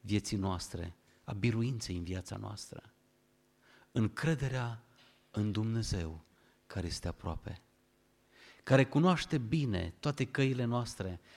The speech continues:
și care ne vede. Și este în jurul nostru ca să ne facă bine, ca să ne mântuiască,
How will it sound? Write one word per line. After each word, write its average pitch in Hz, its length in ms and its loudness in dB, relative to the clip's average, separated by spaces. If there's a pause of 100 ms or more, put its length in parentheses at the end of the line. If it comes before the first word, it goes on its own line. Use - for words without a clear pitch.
și - 160 -8
care 117 220 0
ne 117 160 -2
vede. 90 420 -4 (440)
Și - 520 4 (260)
este 143 320 2
în 139 80 4
jurul 202 380 2
nostru 123 640 -2 (1400)
ca - 120 -4
să - 140 -2
ne 92 120 2
facă 101 320 -4
bine, 82 500 -4 (760)
ca - 100 -8
să - 160 0
ne 95 120 2
mântuiască, 92 840 -2